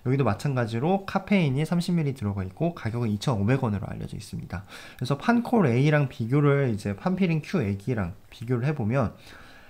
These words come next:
어, 판콜 A 같은 경우는 펜톡시베린이 십오 밀리 들어가 있고,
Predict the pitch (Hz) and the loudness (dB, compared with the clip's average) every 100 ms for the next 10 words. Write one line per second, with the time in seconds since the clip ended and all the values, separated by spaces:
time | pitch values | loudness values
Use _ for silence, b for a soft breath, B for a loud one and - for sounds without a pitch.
0 | B B B B - 117 117 117 120 123 | B B B B -10 -6 -2 0 -2 0
1 | 226 233 233 233 208 147 143 156 - 165 | 2 2 2 4 6 6 6 4 2 2
2 | 151 147 170 175 214 226 - 190 170 147 | 4 4 2 2 2 2 2 2 4 4
3 | 143 139 196 196 180 151 117 107 104 92 | 2 0 0 2 4 2 2 -2 -2 -2
4 | 87 - 170 196 233 | -4 -2 2 2 0